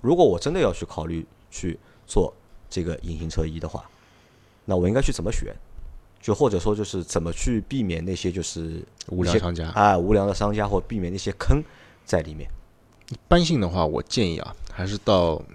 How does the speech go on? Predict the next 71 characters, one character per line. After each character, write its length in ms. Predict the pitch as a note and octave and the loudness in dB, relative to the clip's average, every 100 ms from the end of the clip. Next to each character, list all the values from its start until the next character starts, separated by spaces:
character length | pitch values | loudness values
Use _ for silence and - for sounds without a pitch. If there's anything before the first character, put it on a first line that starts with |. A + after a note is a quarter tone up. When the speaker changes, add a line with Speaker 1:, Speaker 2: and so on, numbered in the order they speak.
| - | -10
Speaker 2:
就 120 | G2+ | -8
可 140 | - | -2
以 80 | G2+ | -4
去 140 | - | -2
搜 260 | G2+ - G#2+ | -6 0 0
一 20 | |
下 160 | G2+ G2+ | 2 -2
那 100 | G2+ | -2
种 140 | F2+ | -4
授 200 | E2 B2+ | -4 -4
权 180 | G#2+ F#2 | -4 -6
店 160 | G2 E2+ | -6 -4
或 120 | G2+ | -4
者 80 | E2+ | -4
专 240 | A2+ G2+ | -2 -2
营 120 | F2 | -2
店。 140 | F#2 F2+ | -2 -4
Speaker 1:
就 120 | - F2+ | -4 -4
授 240 | - C#3 | 2 2
权 220 | - D#2+ | 2 -4
店 160 | F2 F2 | -2 -2
或 100 | F#2 | -2
者 80 | D#2+ | -4
专 220 | - G2+ | -4 -4
营 140 | E2+ | -4
店。 100 | E2+ | -4
Speaker 2:
对， 260 | F2 F#2 D2+ | 2 2 4
然 180 | D#2 F2+ | 2 2
后 160 | A#2 | 2
就 100 | A2 | 4
是 80 | A2 | 4
说， 340 | F#2+ A2 G#2+ G2+ - - - - - | 6 8 6 4 -4 -20 -20 -20 2
呃， 340 | F#2+ F2+ F2+ | 6 8 8
首 160 | - F2+ | 6 4
先 240 | A2+ A#2 - | 6 4 2
还 180 | - F#2+ | -2 0
是 120 | F#2+ | 0
品 160 | - F2+ | -2 -6
牌 160 | F2+ | -4
的 80 | G2+ | -2
问 140 | G2+ E2 | -2 -6
题。 220 | - G#2+ G2+ | -14 -20 -12
Speaker 1:
嗯。 180 | A2 G2 - _ - | -10 -10 -16 _ -8
Speaker 2:
呃， 100 | F2+ | 0
比 80 | |
如 140 | F#2 G#2 | 4 4
说， 340 | B2 B2 A#2+ G#2+ - - | 8 8 8 4 -12 -6
嗯， 400 | G2+ F#2+ F#2+ F#2 | -2 -2 -2 0
现 160 | D3 | 2
在 140 | B2 A#2 | 4 4
因 100 | A#2+ | 4
为 100 | A#2 - _ _ | 2 0 _ _
品 140 | - F2+ | 10 10
牌 100 | F2+ | 6
特 140 | - | 0
别 100 | G2 | -2
多 160 | E2+ F#2 | -2 -6
嘛， 180 | E2+ D2 - _ - - - - | -8 -12 -20 _ -20 -20 -20 -4
那 120 | A2+ | 10
品 180 | G#2+ G2+ | 12 12
牌 100 | B2+ | 12
特 120 | D#3+ | 10
别 100 | C#3+ | 10
多 120 | C#3 | 12
的 100 | C#3 | 12
情 160 | A#2 F#2+ | 10 6
况 200 | G#2 F#2 | 4 6
下， 220 | F#2+ D2+ | 8 8
就 140 | D#2 | 8
要 160 | G2+ F#2 | 8 8
去 460 | E2+ - F#2 D#2+ | 4 2 2 4